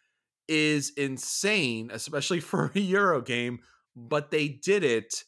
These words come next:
And there are several people out there in my game group who have this, and because of its overwrought nature and its incredible, wondrous, beautiful <laughs> opulence,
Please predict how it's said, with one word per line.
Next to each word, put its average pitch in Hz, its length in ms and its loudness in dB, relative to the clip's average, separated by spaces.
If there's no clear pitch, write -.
And 139 520 2
there 139 140 2
are 143 160 2
several 226 400 0
people 208 480 -6
out 196 300 0
there 123 240 2
in 127 40 -4
my 127 120 -2
game 131 260 -4
group 120 320 -2
who 143 80 -8
have 196 480 -2
this, 104 400 0
and 156 200 2
because 220 460 -2
of 240 140 0
its - 420 -2
overwrought 180 680 2
nature 135 960 0
and 143 800 2
its - 440 -4
incredible, 170 1000 -2
wondrous, 156 1040 0
beautiful 220 680 0
<laughs> - 40 -4
opulence, 160 920 -2